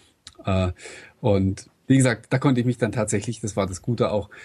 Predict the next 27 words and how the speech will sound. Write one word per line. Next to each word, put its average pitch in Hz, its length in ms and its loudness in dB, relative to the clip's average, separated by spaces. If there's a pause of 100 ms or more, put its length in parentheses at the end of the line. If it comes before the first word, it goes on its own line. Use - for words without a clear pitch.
(220)
mal 95 240 0
dann 92 380 -2
wirklich 127 380 2
bei 123 80 0
jemandem 101 380 0
ausweinen 95 500 0
und 98 60 -4
kann 101 160 -4
sagen, 90 200 -2
„Leute, 98 220 0
ihr 92 120 -2
müsst 98 320 -4
dann, 92 240 -2
äh, 90 160 -8
wenn - 200 4
ihr 117 380 0 (200)
vernünftiges 117 560 2
Feedback 147 420 0
haben 135 300 -2
wollt 127 260 4 (260)
zu 120 240 0
den 101 380 -2 (100)
Übersetzungen, 123 760 2 (280)
dann 107 200 2
müsst 110 220 -4
ihr - 120 -6
auch 87 200 -4